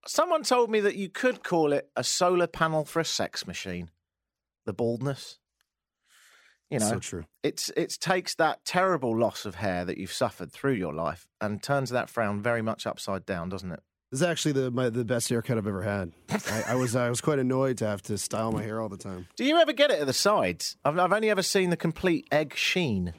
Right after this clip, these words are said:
Speaker 2: What's that? The,
Speaker 1: The, the,
Speaker 2: uh,
Speaker 1: do you get a bit of growth, like Breaking Bad style, a little bit on the sides of hair or not?
Speaker 2: Oh, yeah, no, it's all, yeah, that's, that's the classic, uh, yeah.
Speaker 1: And you
Speaker 2: It's
Speaker 1: just whip that straight off, do you?
Speaker 2: I can do that. I can comb it over, uh, fashion a beard out of it.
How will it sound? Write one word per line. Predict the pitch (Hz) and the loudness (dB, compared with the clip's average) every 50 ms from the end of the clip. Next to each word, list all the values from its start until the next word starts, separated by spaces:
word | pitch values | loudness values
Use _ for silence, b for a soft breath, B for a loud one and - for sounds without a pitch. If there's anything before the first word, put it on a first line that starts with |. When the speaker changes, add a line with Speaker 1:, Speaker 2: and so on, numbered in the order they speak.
| - - | -6 -4
Speaker 2:
What's | 143 139 - - | -2 -2 0 0
that? | 151 131 110 78 82 - - | -2 -2 -2 -4 -6 -6 -4
The, | 131 123 | 0 4
Speaker 1:
The, | - 160 - | 4 4 4
the, | 110 165 165 156 | 4 4 2 2
Speaker 2:
uh, | 139 | 2
Speaker 1:
do | 156 180 | 0 0
you | 180 | 2
get | 180 196 180 | 2 2 2
a | |
bit | 175 190 180 | 2 2 0
of | 165 - | 2 2
growth, | 185 185 196 202 196 - | 4 4 4 4 2 2
like | 175 160 143 - - - | 2 2 2 2 -2 -2
Breaking | - 165 160 - 170 160 | 0 0 0 0 -2 2
Bad | - 165 165 160 - - | 4 4 4 4 2 0
style, | - - 170 170 170 165 | 2 4 4 4 4 4
a | 156 | 4
little | 156 160 175 170 135 156 | 4 4 4 4 2 4
bit | - 160 - | 2 4 4
on | 143 160 | 4 2
the | 160 151 | 0 0
sides | - - 165 160 165 170 170 - - - - | 0 2 2 2 2 0 0 -4 -6 -8 -8
of | - 135 | -10 -8
hair | 135 165 170 175 170 151 | -4 0 0 0 2 2
or | 139 | 2
not? | 123 107 101 196 | 2 4 4 4
Speaker 2:
Oh, | 220 220 | 4 2
yeah, | 214 196 185 | 2 2 2
no, | 185 175 170 | 2 2 2
it's | 165 - - | 2 2 2
all, | 170 160 151 131 143 | 2 2 2 2 2
yeah, | 156 147 127 113 | 2 2 2 2
that's, | 127 123 - - - | 0 0 0 0 0
that's | - 123 117 - - | -2 -2 -2 -4 -6
the | - - 120 | -4 -4 -6
classic, | - - - 135 117 113 - - 123 110 - - - | -4 -2 -2 -2 -2 -2 -4 -6 -6 -6 -8 -6 -4
uh, | 120 104 98 98 95 92 | -2 -2 -2 -2 -2 -4
yeah. | 95 95 107 98 87 87 - - _ - | -4 -2 -2 -4 -4 -6 -10 -14 _ -4
Speaker 1:
And | 123 127 | 0 2
you | 131 | 2
Speaker 2:
It's | 120 | 2
Speaker 1:
just | 131 127 - - | 2 0 0 2
whip | 139 139 - - | 0 0 2 2
that | 117 110 - - - | 0 0 0 -2 -6
straight | - - 127 117 113 87 | -4 0 0 0 2 2
off, | 110 104 - - | 0 0 -2 -2
do | 92 | -4
you? | 92 92 98 101 101 - _ - | -2 -2 -2 -4 -6 -8 _ -4
Speaker 2:
I | 131 131 | -2 0
can | 143 143 135 | 0 0 2
do | 120 143 147 | 2 2 2
that. | 139 147 143 139 139 - - | 4 2 2 2 2 0 0
I | 135 123 117 | -2 -2 -2
can | - - 127 120 117 107 | 0 0 0 0 0 0
comb | - 127 123 120 | 0 0 2 2
it | 120 117 | 2 2
over, | 117 117 113 107 107 113 110 107 107 104 98 - | 2 2 0 0 0 0 2 2 2 0 0 -2
uh, | 92 98 95 95 95 95 92 90 90 - _ _ | -2 -2 -2 -2 -2 -4 -4 -6 -10 -14 _ _
fashion | - - 110 104 101 - 113 113 | -6 -4 -4 -4 -2 -4 -4 -4
a | 101 | -4
beard | 92 107 107 117 117 110 | -2 -2 -2 -2 -2 -2
out | 98 92 | -4 -4
of | 90 90 | -6 -8
it. | 87 87 - - | -8 -10 -12 -12